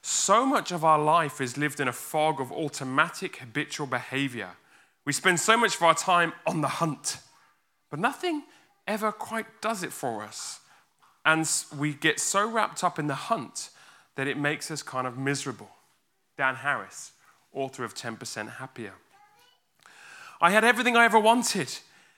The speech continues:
Everyone around me said, 'You're successful.' But really, I was miserable. There was this gaping void in my life. So I tried to fill the void the same way many people do, with stuff.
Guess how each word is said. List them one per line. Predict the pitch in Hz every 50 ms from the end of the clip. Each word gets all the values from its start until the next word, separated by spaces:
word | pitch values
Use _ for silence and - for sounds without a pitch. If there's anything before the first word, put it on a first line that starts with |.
| _ -
Everyone | 196 220 214 233 247 240 240 233
around | 226 214 226 226 240 254 254 233
me | 220 196
said, | - - 233 226 214 180
'You're | 196 254 269 285 294
successful.' | - - 269 - - - - 302 320 - - - 294 269 196 147 123 - - - _ _ - - - _ _ _ _ _ _ _
But | - 170
really, | 151 160 226 285 302 277 208
I | 165 135
was | 127 123 117
miserable. | 131 147 202 254 254 - 247 165 131 120 98 - _ _ _ _ _ _ _ _ _ _ _ _ _ _ _
There | - 208
was | 208 208 180
this | 190 170 160
gaping | - - 220 254 285 269 269 226 185 160
void | 143 147 175 208 254 262 196 208
in | 185
my | 175 160 151
life. | 147 147 139 127 117 117 - - - - - -
So | - 214 202
I | 202
tried | 190 - - 262 - - -
to | 202
fill | - - 233 240
the | 214 208
void | 175 165 180 180 170 170 165 147 - - - - - - _
the | - 151
same | - - 226 226 233
way | 220 214 220
many | 220 233 254 262 254
people | - 202 165 156 165
do, | 139 139 131 117 107 101 107 - -
with | 147 143
stuff. | - - - - - 220 - 196 - - - - - -